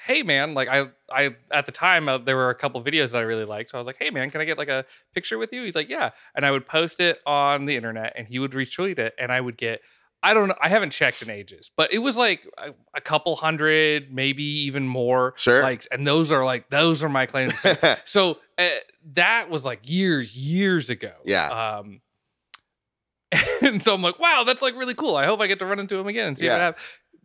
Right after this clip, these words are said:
Speaker 1: Tr-, he, like, super, like, cheated on his wife and, like, did all sorts of
Speaker 2: I've heard, like, a whole bunch of different angles on that stuff.
Speaker 1: Yeah.
Speaker 2: And, like, now I'm not, like, I'm a little shaken on, like, what happened where,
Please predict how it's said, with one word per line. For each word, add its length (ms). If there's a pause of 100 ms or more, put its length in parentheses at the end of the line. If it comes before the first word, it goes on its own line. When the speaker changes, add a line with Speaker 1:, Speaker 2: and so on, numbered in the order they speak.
(120)
Speaker 1:
Tr-, 120
he, 200
like, 200
super, 880
like, 200
cheated 360
on 120
his 160
wife 680
and, 200
like, 220
did 160
all 160
sorts 380
of 160 (100)
Speaker 2:
I've 140
heard, 200
like, 220
a 80
whole 220
bunch 280
of 60
different 300
angles 320
on 180
that 220
stuff. 320
Speaker 1:
Yeah. 60 (260)
Speaker 2:
And, 80
like, 100
now 80
I'm 100
not, 200
like, 180
I'm 100
a 60
little 240
shaken 420
on, 220
like, 380 (240)
what 260
happened 400
where, 400